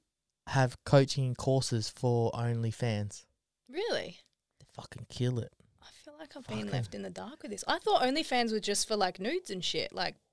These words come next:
Speaker 2: give me twenty bucks a month or a week or whatever
Speaker 1: No,
Speaker 2: your rate
Speaker 1: people
Speaker 2: is, and
Speaker 1: selling their baby stories, like, they're going through their birth, like,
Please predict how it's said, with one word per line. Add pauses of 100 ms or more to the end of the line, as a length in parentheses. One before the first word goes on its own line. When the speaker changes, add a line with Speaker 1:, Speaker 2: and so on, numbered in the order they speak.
(280)
Speaker 2:
give
me
twenty
bucks
a
month
or (180)
a
week
or
whatever
Speaker 1:
No,
Speaker 2:
your
rate (100)
Speaker 1:
people
Speaker 2:
is,
and
Speaker 1:
selling
their
baby
stories,
like,
they're
going
through
their
birth, (120)
like,